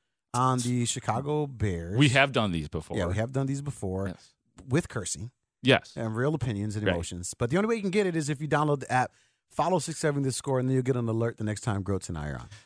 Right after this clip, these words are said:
Speaker 2: Yeah, and that sounds absolutely terrific. Like I said, we've done it. We did some Bears stuff, and we'll be doing it again, apparently. <laughs> What night did you say?
Speaker 1: I'll text you. I got
Speaker 2: Okay.
Speaker 1: you.
Speaker 2: Okay.
Speaker 1: <laughs> All right.
Speaker 2: Thank you.
Speaker 1: Uh,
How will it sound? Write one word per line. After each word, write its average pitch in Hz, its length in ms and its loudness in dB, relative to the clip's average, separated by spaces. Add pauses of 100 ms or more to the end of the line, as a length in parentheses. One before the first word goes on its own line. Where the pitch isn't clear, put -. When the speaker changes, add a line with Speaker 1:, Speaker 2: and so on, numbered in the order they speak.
(180)
Speaker 2:
Yeah, - 200 -16 (180)
and 110 180 0
that 113 180 -2
sounds 98 600 -2
absolutely 98 600 -4
terrific. 127 560 0
Like 104 140 2
I 90 60 0
said, 117 280 4
we've 104 160 -2
done 104 180 2
it. 90 140 -2 (160)
We 135 80 -2
did 123 160 -2
some 92 240 -4
Bears 151 300 6
stuff, 151 500 4 (400)
and 95 500 0
we'll 113 140 -6
be 143 120 -6
doing 143 240 -6
it 180 100 -6 (180)
again, 240 320 2
apparently. 85 600 -4 (140)
<laughs> 117 60 2 (640)
What 110 140 -2
night 165 160 0
did 170 140 -6
you 175 80 -8
say? - 180 -8
Speaker 1:
I'll 120 80 -4
text - 260 -4
you. - 80 -8
I - 40 -8
got - 220 -2
Speaker 2:
Okay. - 140 -2
Speaker 1:
you. 123 120 -2
Speaker 2:
Okay. - 180 -6
Speaker 1:
<laughs> - 20 0
All 165 80 8
right. 127 100 4
Speaker 2:
Thank 98 160 -6
you. 180 100 -6
Speaker 1:
Uh, 190 240 6